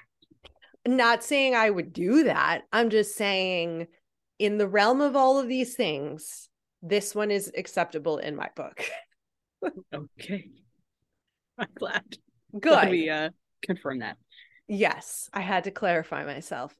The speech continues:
Speaker 1: because, okay, so we, uh, you know, doing this podcast, you and I both have connected with so many incredible fans on
Speaker 2: Mm-hmm.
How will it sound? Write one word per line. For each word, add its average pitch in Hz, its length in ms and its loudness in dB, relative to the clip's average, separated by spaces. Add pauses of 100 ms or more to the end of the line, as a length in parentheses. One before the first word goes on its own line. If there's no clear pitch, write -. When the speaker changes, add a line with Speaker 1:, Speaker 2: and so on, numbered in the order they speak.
Speaker 1:
because, 170 920 -2 (680)
okay, 247 280 4
so 220 500 4
we, 262 400 2
uh, - 200 -2 (200)
you 226 220 0
know, 160 280 0
doing 247 300 0
this 262 160 -2
podcast, 156 840 -4 (180)
you 196 240 0
and 196 100 0
I 180 120 2
both 156 400 -2 (100)
have 175 240 -4
connected 165 420 -4
with 156 160 -6
so 170 140 -6
many 170 160 -4
incredible 160 420 -4
fans 151 520 -8
on 147 440 -6
Speaker 2:
Mm-hmm. 143 260 -6